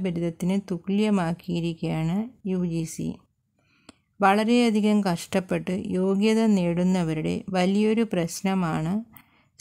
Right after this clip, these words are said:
സി എ കോഴ്സിൻ്റെ വ്യക്തതയില്ലായ്മ. വർഷങ്ങളായുള്ള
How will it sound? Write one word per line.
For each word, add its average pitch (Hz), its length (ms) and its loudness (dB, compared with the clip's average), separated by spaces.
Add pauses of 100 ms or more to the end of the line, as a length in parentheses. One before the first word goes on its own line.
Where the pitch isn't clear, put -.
സി 208 120 2 (220)
എ 226 60 2 (100)
കോഴ്സിൻ്റെ 170 560 0 (240)
വ്യക്തതയില്ലായ്മ. 165 1160 0 (1120)
വർഷങ്ങളായുള്ള 196 1000 4